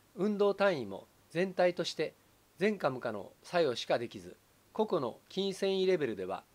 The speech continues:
微妙な調節ができません。これに対して、視神筋や平滑筋では、自律神経の働きによって、個々の筋細胞が無段階に変化するという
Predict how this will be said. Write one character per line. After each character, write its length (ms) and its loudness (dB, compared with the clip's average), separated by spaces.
微 120 -8
妙 240 2
な 220 2
調 180 -2
節 240 -8
が 100 4
で 100 0
き 120 -6
ま 100 -2
せ 140 -2
ん。 100 -8
こ 100 -2
れ 100 4
に 140 -2
対 220 2
し 100 -8
て、 200 -12
視 180 -4
神 160 -2
筋 200 -6
や 220 -10
平 240 -4
滑 140 -2
筋 240 -10
で 100 -4
は、 160 -6
自 120 -4
律 220 -6
神 180 -4
経 160 -2
の 80 -4
働 360 -4
き 80 -10
に 80 -6
よ 100 -6
っ 20 -12
て、 280 -12
個 140 -8
々 140 0
の 180 -4
筋 200 -2
細 240 2
胞 200 -4
が 200 -8
無 100 -6
段 200 4
階 200 0
に 60 -8
変 180 -6
化 120 -6
す 120 -10
る 100 -8
と 100 -10
い 160 -8
う 80 -14